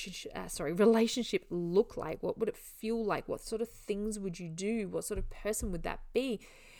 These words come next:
And what sort of, you know, if you're interested in that sort of person, what sort of person does, is he attracted to? And, and all this sort of stuff, like,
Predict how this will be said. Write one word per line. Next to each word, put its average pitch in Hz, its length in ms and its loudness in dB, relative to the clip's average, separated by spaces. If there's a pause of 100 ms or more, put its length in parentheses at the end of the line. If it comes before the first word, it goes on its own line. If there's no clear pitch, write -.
(120)
And 170 400 -2
what 190 260 0
sort 208 160 -2
of, 190 120 -4 (220)
you 196 160 -2
know, 185 120 0
if 185 580 -2
you're 190 200 -2
interested 190 320 -2
in - 20 -4
that - 80 -6
sort - 100 -6
of - 80 -4
person, 240 340 -2
what 202 120 -6
sort 185 100 -6
of 180 100 -4
person 185 220 -4
does, 175 140 -4
is - 220 -6
he 320 200 -6
attracted - 440 -4
to? 185 140 -2
And, 185 160 -6
and 226 140 2
all 277 140 0
this 311 140 -2
sort 269 100 -6
of 240 80 2
stuff, 214 420 4
like, 185 200 0